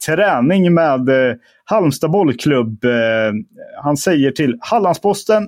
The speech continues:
"Jag är hemma, har precis blivit pappa och kände för att hålla igång lite." Man har ju mött Magnus Haglund, H B K:s manager,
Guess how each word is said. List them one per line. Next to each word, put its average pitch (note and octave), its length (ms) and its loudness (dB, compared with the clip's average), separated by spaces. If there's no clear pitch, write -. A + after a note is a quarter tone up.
"Jag D3 160 -2
är C#3 40 0
hemma, E3 380 0
har D#3 80 -2
precis C#3 340 0
blivit C3 160 0
pappa C#3+ 380 -2
och D#3+ 80 0
kände D3 260 2
för C#3+ 160 0
att B2+ 140 -2
hålla D3 280 0
igång C#3 280 2
lite." B2 340 -2
Man C#3+ 100 0
har D#3 60 2
ju E3 60 0
mött E3+ 220 -2
Magnus C#3+ 240 0
Haglund, D#3 460 0
H D#3 100 0
B B2 140 -4
K:s A#2+ 160 -4
manager, D3+ 460 0